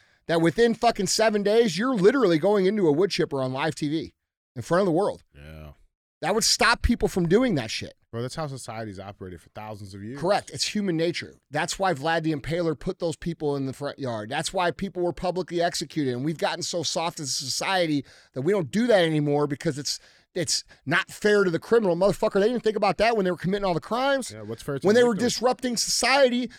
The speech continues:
Speaker 1: we're all civil human beings trying to be normal and, and live our lives and be productive and be friendly and walk down the street. And we can't because of these people. So we have to remove them from society or convince them that they should behave.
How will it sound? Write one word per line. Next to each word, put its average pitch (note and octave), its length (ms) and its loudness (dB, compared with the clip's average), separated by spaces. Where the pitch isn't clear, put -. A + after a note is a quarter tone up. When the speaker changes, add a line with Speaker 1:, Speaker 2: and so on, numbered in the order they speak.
Speaker 1:
we're C4+ 200 4
all C#4 160 6
civil C4+ 400 0
human B3 360 2
beings C4 380 -2
trying B3 380 -2
to A#3+ 100 -4
be B3 320 -2
normal A3 680 2
and, F3 180 -4
and G#3+ 240 0
live C4+ 160 0
our C#4+ 160 6
lives B3 560 4
and F#3+ 100 -2
be A#3+ 120 -4
productive A#3 680 -2
and F#3 140 2
be B3 100 -2
friendly B3 640 4
and D3+ 160 2
walk B3 220 2
down C4+ 220 4
the B3 80 0
street. C#4 380 2
And F#3 120 4
we D#3+ 80 0
can't D4 380 2
because A3 280 0
of G3 60 -6
these A3+ 140 -4
people. G3+ 400 0
So G3 140 4
we A#3+ 80 6
have C#4 80 4
to C#4 100 2
remove C4+ 440 6
them A#3+ 180 6
from B3 240 2
society B3 600 4
or C#4+ 280 4
convince A3+ 440 2
them A#3 160 2
that A3 100 -4
they A#3 80 4
should A#3 220 0
behave. C4+ 560 4